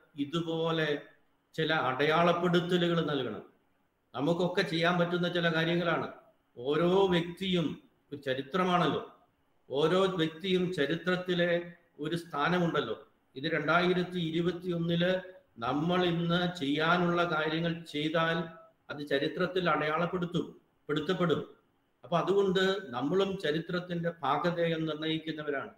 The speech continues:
തറയിൽ പിതാവ് ചരിത്രത്തിൽ സ്ഥാനം ഉറപ്പിച്ച വ്യക്തിയാണ് എങ്കിൽ ഇന്നത്തെ അധ്യാപകരും കുട്ടികളും ചരിത്രം സൃഷ്ടിച്ചുകൊണ്ട് കടന്നു പോകണം. അപ്പൊ നിങ്ങളുടെ റോള്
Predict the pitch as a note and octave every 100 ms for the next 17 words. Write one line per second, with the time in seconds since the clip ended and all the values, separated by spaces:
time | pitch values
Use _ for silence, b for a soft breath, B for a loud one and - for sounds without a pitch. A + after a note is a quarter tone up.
0 | _ _ _ _ _ C#3 D#3+ F3+ F3 E3+
1 | E3+ E3+ F3 D#3+ D3 D#3 - E3+ F3 F3+
2 | F3 - C#3 C#3+ E3+ E3 D#3 F3 E3+ E3+
3 | D#3+ - F3 D#3+ B2 - C3 C3+ D#3 G3+
4 | G#3 - _ _ _ - C3+ D#3+ D#3+ F3
5 | E3+ E3+ E3 E3+ E3+ E3+ F3+ G3 - -
6 | _ C3+ C3+ F3+ F3 F3 F#3+ G3 - -
7 | - C#3 D#3 E3+ F3+ F#3 E3+ F3+ - F3+
8 | F3 F3 E3 D#3 D3+ B2+ D3 D3+ C#3+ B2
9 | - - _ _ _ _ - E3+ D#3+ E3+
10 | F#3+ F#3+ F3 E3+ E3+ F3 E3+